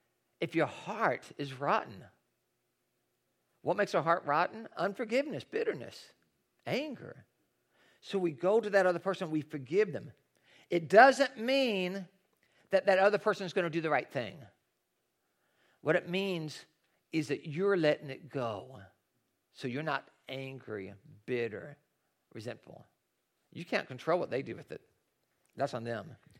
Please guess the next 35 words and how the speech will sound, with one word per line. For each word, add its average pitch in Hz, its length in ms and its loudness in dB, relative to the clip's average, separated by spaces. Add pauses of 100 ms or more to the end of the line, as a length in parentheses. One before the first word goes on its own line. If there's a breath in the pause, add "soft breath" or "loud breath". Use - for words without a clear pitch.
(220 soft breath)
It's 120 120 -4
like 160 120 4
this. 135 160 -2 (1400 soft breath)
Shame 247 480 6
on 196 180 6
them 202 240 4
for 165 100 -6
what 160 140 4
they 160 120 2
did 151 180 -2
to 151 120 -8
me. 151 160 -4
Shame 160 300 -4
on 151 100 -4
me 151 120 -4
if 143 100 -4
I 156 60 0
keep - 280 -14
it. - 120 -14 (400)
Why 147 140 -10
would 180 100 -2
I 165 40 0
wanna 170 180 -8
keep - 220 -16
it? - 80 -20 (2500)
Bitterness 214 480 6
in 190 80 -6
your 180 100 0
life 180 240 4
ruins 170 220 -2
your 165 80 0
attitude. 165 520 -4 (1080)
Psalm 160 320 2
seventy-three 156 460 -2
says, 135 260 -4